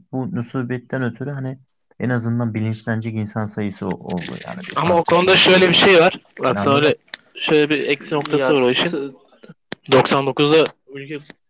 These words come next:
Speaker 2: çok büyük bir deprem gördü. Herkes deprem çantalarını hazırladı. Deprem eğitimleri
Speaker 1: Hı.
Speaker 2: verildi. Şu an hanginizin evinde deprem çantası var mesela? İş buna
Speaker 1: Aynen.
Speaker 2: geliyor.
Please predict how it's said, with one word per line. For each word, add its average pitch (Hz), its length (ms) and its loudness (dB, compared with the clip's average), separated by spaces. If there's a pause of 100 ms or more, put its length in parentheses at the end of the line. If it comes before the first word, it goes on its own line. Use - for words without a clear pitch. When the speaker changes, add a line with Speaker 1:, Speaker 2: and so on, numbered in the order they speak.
Speaker 2:
çok 131 220 -6
büyük 151 260 -4
bir 139 60 -10
deprem 143 400 0
gördü. 120 340 -4 (1080)
Herkes 139 460 0
deprem 139 360 0
çantalarını 127 420 -2
hazırladı. 120 340 -2
Deprem 135 460 0
eğitimleri 127 440 0
Speaker 1:
Hı. 117 40 0
Speaker 2:
verildi. 117 320 2 (240)
Şu - 160 -2
an 147 140 -2
hanginizin 139 580 -2
evinde 117 380 0
deprem 110 300 0
çantası 107 420 -4
var 107 180 -4 (560)
mesela? 104 440 0 (1300)
İş - 320 4
buna 143 100 6
Speaker 1:
Aynen. 139 160 4
Speaker 2:
geliyor. 107 200 0